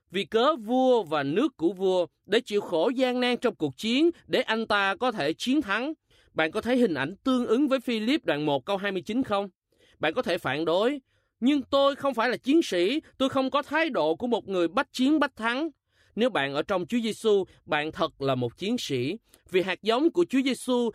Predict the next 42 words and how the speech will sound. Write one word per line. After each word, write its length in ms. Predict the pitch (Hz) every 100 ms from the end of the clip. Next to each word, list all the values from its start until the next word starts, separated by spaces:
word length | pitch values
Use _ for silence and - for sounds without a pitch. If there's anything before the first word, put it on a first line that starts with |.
| - 156
đã 200 | 151 170
chia 340 | - 277 277
phần 360 | - 220 180 175
cho 100 | 240
tâm 260 | 254 247
linh 240 | 247 240 190
bạn. 300 | 135 139 156 _ _ -
Chúa 80 | 294
Giêsu 360 | 254 226 240 202
là 120 | 151
chiến 260 | - 262 320
sĩ 260 | 165 156
can 340 | - 240 240 190
trường 340 | 190 151 156
nhất 200 | 269 -
đã 100 | 165 -
từng 180 | 147 127
sống. 340 | 175 190 277 _ _ _ _
Hãy 140 | - 208
nghe 200 | 220 208
điều 220 | 165 139
Kinh 200 | - 185
Thánh 240 | 202 233
công 240 | 262 185 180
bố 160 | 269
về 140 | 220 160
Ngài. 380 | 143 135 120 110 _ _ _ _ -
"Ngài 200 | 180 165
phán 340 | - 196 262 320
xét 360 | - 254 320
và 120 | 170
chiến 380 | 139 - 254 302
đấu 200 | 240 269
cách 300 | 240 302 -
công 220 | 269 262
minh, 220 | 254 247 160 _ _ 269
mắt 160 | 339 -
Ngài 300 | 196 170 165
như 180 | 208 202
ngọn 260 | 139 143
lửa 140 | 139 190
hừng, 300 | 190 151